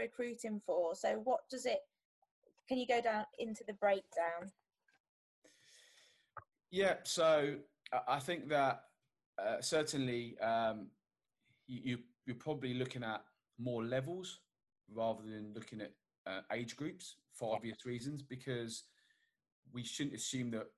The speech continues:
Speaker 2: people that are, say, of a, a younger age would like something more than someone of an older age. Um, I think that then starts going into, you know, stereotyping, which we need to stay away from. Uh, I think you need to look more at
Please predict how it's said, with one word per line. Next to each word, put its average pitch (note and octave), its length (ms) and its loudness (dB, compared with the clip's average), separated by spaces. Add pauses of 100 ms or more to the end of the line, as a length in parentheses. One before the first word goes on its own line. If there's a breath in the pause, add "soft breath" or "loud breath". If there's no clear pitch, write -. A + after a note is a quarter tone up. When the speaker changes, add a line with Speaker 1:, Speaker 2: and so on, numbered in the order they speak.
(100)
Speaker 2:
people A2+ 360 -8
that G#2+ 160 -2
are, G2+ 140 0
say, A2 300 -4
of G#2 120 -4
a, G#2 240 0
a G2+ 60 -6
younger A2 440 -2
age F#2 440 -6 (640)
would G#2 160 -8
like G#2 260 2
something G#2 480 -8 (560)
more A2+ 540 -4
than G#2 260 -2
someone G#2+ 300 -8
of G2+ 80 -8
an G#2+ 80 -6
older C#3 320 -4
age. F#3 320 -6 (100)
Um, G#2+ 420 -2 (360 soft breath)
I G#2 40 -8
think A#2 280 -6
that A2 180 0
then G#2 160 -8
starts - 320 -4
going G#2+ 300 -4
into, G#2 580 -8 (140)
you G2 160 -8
know, F#2 60 -10
stereotyping, F#2+ 840 -6
which - 360 -10
we G2 60 -10
need G2 200 -8
to - 60 -14
stay G2+ 220 -4
away G#2+ 300 -4
from. F#2 300 -12 (520 soft breath)
Uh, G#2 160 0
I G#2+ 60 -2
think C#3+ 220 -6
you A#2 120 -6
need B2+ 200 -2
to A2+ 100 -12
look A2 240 -8
more G#2 280 -6
at F#2 120 -12